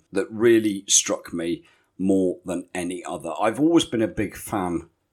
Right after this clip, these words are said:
of the genre of personal narrative and personal history. And, um, it was something that, uh, we were talking about with Paul Reed in last week's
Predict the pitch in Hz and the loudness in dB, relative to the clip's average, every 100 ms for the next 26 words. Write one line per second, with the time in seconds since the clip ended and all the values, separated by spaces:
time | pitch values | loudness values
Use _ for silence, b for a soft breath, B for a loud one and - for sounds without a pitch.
0 | _ 95 - 95 92 104 95 90 87 80 | _ -4 -2 -4 -2 0 -2 -2 -4 -6
1 | 85 - - - 95 90 - 87 80 - | -8 -10 -12 -4 -2 0 -2 -4 -6 -6
2 | 90 90 90 80 80 80 80 - 82 76 | -6 -4 -4 -4 -6 -10 -12 -8 -6 -4
3 | - 85 76 B B B - 104 - - | -4 -6 -10 B B B -2 0 0 -2
4 | 82 73 - 95 95 92 92 92 95 98 | -6 -6 -10 -8 -6 -4 -2 -4 -4 -6
5 | 95 - 127 113 92 87 80 85 87 85 | -2 0 0 -2 -4 -6 -10 -8 -8 -4
6 | 92 87 92 117 - 85 101 87 82 - | -4 -4 -4 -4 -4 -6 -6 -8 -10 -12
7 | - 101 87 95 107 87 85 92 107 - | -8 -6 -2 0 0 0 -4 -4 -4 -6
8 | 85 - | -6 -8